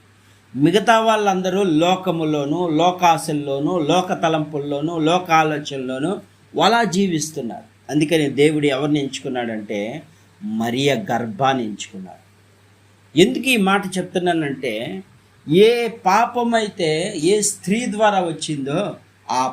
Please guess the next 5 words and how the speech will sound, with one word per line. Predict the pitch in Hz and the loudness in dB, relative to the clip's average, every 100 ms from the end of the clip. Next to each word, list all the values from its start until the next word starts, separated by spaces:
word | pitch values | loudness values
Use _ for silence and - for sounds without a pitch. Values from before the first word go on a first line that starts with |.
| - | 0
పాపాన్ని | 143 156 156 156 147 147 | 2 2 2 2 2 -2
పోగొట్టడానికే | - 143 151 156 147 139 135 131 123 123 117 120 165 - _ _ 104 | -2 0 0 0 -2 -2 0 0 -2 -4 -4 -4 -8 -12 _ _ -10
దేవుడు | 101 131 135 135 143 220 226 143 - _ _ - | -2 2 2 2 2 2 2 -4 -10 _ _ -18
స్త్రీ | - - 135 | -16 -8 -6
ద్వారానే | 139 135 139 127 127 175 202 | -6 -2 -2 -2 -4 -4 -4